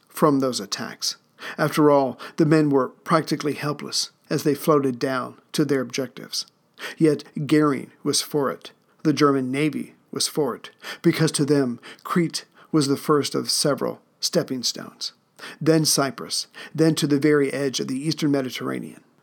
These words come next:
Yet Hitler's generals were mostly against taking the island. But Hitler didn't value their opinion all that much anymore.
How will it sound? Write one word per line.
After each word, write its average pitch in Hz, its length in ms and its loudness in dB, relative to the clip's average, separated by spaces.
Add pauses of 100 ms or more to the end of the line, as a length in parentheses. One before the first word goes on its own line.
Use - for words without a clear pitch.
(680)
Yet 143 280 4
Hitler's 151 380 0
generals 135 640 0
were 143 340 2
mostly 160 500 2
against 135 540 -2 (180)
taking 147 340 0
the 127 140 -4
island. 110 420 -10 (520)
But 165 140 4
Hitler 156 380 0 (200)
didn't 160 300 2
value 139 380 2
their 120 240 -2
opinion 123 460 -8 (420)
all 151 140 4
that 135 160 2
much 143 260 2
anymore. 110 460 -10